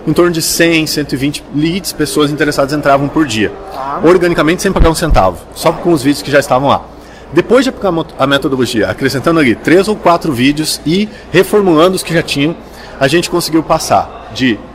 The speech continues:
Speaker 1: cento e vinte leads pra mais de trezentos leads por dia.
Speaker 2: Uau.
Speaker 1: Isso sem movimentar mais nada, só com o conteúdo que já tinha sendo melhor aproveitado. Então,
Speaker 2: É,
Speaker 1: isso é interessante também. Foi aplicado naquele período esse valor, esse investimento,
Speaker 2: Uhum.
Speaker 1: só que ele continua. Porque o YouTube é uma coisa legal,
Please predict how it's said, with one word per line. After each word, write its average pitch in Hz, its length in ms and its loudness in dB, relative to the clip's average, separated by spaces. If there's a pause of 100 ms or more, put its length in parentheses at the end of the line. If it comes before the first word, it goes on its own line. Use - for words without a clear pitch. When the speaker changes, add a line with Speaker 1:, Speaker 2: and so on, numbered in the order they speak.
(120)
Speaker 1:
cento 214 320 -2
e 190 40 -2
vinte 165 240 -4
leads 160 200 2
pra 160 240 0 (140)
mais 143 200 2
de 147 80 -10
trezentos 160 500 0
leads 143 260 -2
por 151 180 2
dia. 101 220 -6 (320)
Speaker 2:
Uau. 147 260 -2
Speaker 1:
Isso 185 240 2
sem 254 280 0
movimentar 165 500 0
mais 117 180 -2
nada, 107 300 -2 (300)
só 202 200 2
com 220 240 -2
o 170 40 0
conteúdo 156 360 0
que 160 80 -6
já 147 120 2
tinha 175 200 -4
sendo 165 200 -4
melhor 139 240 0
aproveitado. 131 680 0 (480)
Então, 117 160 -6 (240)
Speaker 2:
É, 107 100 -14
Speaker 1:
isso 143 200 0
é - 20 4
interessante 147 400 -2
também. 139 180 0 (480)
Foi 208 280 4
aplicado 147 480 2
naquele 170 420 2
período 120 420 2
esse 117 200 0
valor, 110 420 4
esse 180 160 -2
investimento, 127 560 0
Speaker 2:
Uhum. 220 60 -2
Speaker 1:
só 165 160 0
que - 180 0
ele 175 140 2
continua. 170 680 -2
Porque 139 220 -4
o 160 40 4
YouTube 208 180 0
é - 20 0
uma 226 60 -2
coisa 135 160 0
legal, 202 400 4